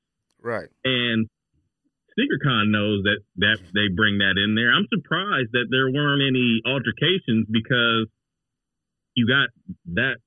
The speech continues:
Speaker 2: really far right, and then you got some people that are probably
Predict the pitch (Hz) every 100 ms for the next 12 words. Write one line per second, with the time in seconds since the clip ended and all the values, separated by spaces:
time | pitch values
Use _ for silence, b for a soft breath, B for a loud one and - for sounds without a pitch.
0 | _ _ _ _ _ _ _ _ _ _
1 | _ _ - 139 139 131 127 - 143 131
2 | 135 135 131 113 _ _ _ _ _ _
3 | 92 107 135 160 - 113 113 117 120 123
4 | 123 120 _ - 113 151 170 135 127 110
5 | 180 220 165